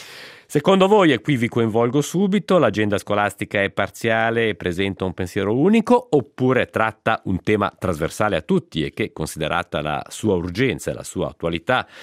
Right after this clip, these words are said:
merita spazio di riflessione anche su uno strumento di lavoro come il diario? Ne parliamo stamattina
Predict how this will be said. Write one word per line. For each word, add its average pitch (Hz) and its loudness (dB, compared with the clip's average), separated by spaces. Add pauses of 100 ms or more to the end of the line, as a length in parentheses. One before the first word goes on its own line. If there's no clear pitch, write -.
(240)
merita 120 0
spazio 104 -2
di 92 -2
riflessione 147 2
anche 123 -2
su - -8
uno 101 -2
strumento 107 -2
di 104 -2
lavoro 107 0
come 107 0
il 107 -4
diario? 139 0
Ne 139 0
parliamo 90 -4
stamattina 120 -6